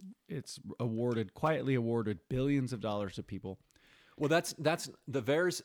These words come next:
Speaker 2: system isn't, isn't the reporting. Uh, there's like a,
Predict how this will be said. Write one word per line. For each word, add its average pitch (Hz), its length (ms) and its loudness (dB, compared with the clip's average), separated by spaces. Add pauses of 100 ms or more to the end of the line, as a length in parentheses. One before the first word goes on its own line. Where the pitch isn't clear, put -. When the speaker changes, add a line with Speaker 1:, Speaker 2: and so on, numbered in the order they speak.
Speaker 2:
system 131 440 -2
isn't, 117 340 -6
isn't 123 320 -6
the 110 100 -4
reporting. 117 580 -2 (160)
Uh, 110 160 -4
there's 131 280 -2
like 120 200 0
a, 95 420 -2